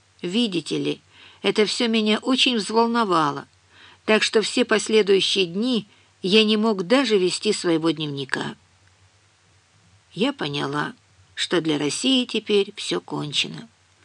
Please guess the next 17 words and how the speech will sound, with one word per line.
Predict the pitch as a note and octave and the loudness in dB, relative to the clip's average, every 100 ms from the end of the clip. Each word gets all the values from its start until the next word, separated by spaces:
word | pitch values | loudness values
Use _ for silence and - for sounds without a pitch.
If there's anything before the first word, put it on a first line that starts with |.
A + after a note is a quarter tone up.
| _ - - | _ -10 4
Армия | A3 A3 E3+ D#3 | 6 6 0 -4
разложилась, | D#3 D3 D#3 C#3+ G3 A3 G3 - - _ _ _ _ - | -2 -2 -4 0 0 2 0 -2 -12 _ _ _ _ 0
народ | G3+ A#3 D4 | 4 4 4
нравственно | G#3 F#3 E3+ F3+ E3 - E3 D#3 | 0 0 2 2 0 -6 -6 -6
совсем | E3 D#3+ D#3+ D3 | -4 -4 -4 -6
упал, | D3 - G#3+ A3 G#3 _ _ _ _ _ - | -6 2 2 2 -4 _ _ _ _ _ 0
и | G#3 | 2
моему | G3+ A3 A3 | 4 2 0
взору | G#3 E3 B3 B3 | -2 0 2 2
уже | A3+ F#3+ A3 | 2 0 0
предстали | G#3+ G#3 - A#3+ | 0 -2 -2 -2
те | A#3 B3 - | 0 -2 -2
ужасы, | A#3 A#3 E3+ - D3+ D3 _ _ - | -4 -2 -2 -4 -8 -10 _ _ -6
которые | F3+ G3 F#3+ F#3+ | -2 0 0 2
нас | A3+ C4+ | 0 -2
всех | - - B3 | -4 -2 0
ожидали. | B3 A3+ G3+ D3+ C#3+ | 0 -2 -2 -2 -4